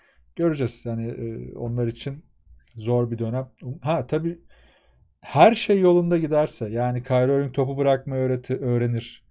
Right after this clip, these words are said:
Harden'la oyunun akışına kendini kaptırırlar ve yarı sahada topu Durant'e teslim ederlerse işte o zaman, e, onlar için daha verimli bir dönem bekleyebiliriz.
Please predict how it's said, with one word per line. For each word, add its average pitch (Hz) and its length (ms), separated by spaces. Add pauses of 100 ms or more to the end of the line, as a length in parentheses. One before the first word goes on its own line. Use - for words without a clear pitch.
(380)
Harden'la 135 760
oyunun 135 280
akışına 135 440
kendini 131 460
kaptırırlar 127 720
ve 117 100
yarı 120 200
sahada 135 340
topu 127 300
Durant'e 131 380
teslim 127 380
ederlerse 156 760 (320)
işte - 140
o 156 100
zaman, 131 460
e, 120 60 (260)
onlar 123 340
için 123 280
daha 131 240
verimli 120 500 (440)
bir 110 80
dönem 123 320
bekleyebiliriz. 127 840